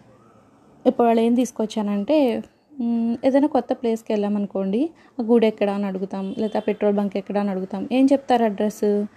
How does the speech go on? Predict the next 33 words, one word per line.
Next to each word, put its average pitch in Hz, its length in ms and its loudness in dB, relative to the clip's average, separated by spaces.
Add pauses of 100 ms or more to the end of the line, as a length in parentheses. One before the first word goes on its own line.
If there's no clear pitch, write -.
(540)
ఆ, 277 140 4
రైట్ 233 320 4
వెళ్ళి 233 160 2
లెఫ్ట్ 220 280 -2
వెళ్ళు, 208 400 2
స్ట్రైట్ 214 280 0
వెళ్ళి 214 200 2
రైట్ 202 260 0
వెళ్ళు, 202 420 -2 (420)
లెఫ్ట్కి 226 420 0
వెళ్ళి 214 220 4
ఇలా 208 140 4
వెళ్ళు 196 260 0
అని 269 220 4
చెప్తా 208 260 -4
ఉంటారు. 190 380 -6 (520)
అదే 214 300 4
లైఫ్లో 254 560 2 (180)
ఏదైనా 247 520 0
మనకి 214 400 -4
తెలియనప్పుడు, 226 680 2 (480)
అంటే 214 200 2
ఏదైనా 208 200 2
కన్ఫ్యూజన్లో 220 600 2
ఉన్నప్పుడు, 220 460 0
పాత్ 208 280 0
ఎటు, 214 200 -2
మన 208 340 -2 (160)
రూట్ 226 220 2
ఎటు 220 180 0
అంటే, 214 400 0 (920)
స్ట్రైట్ 320 400 4
వెళ్ళి 240 400 2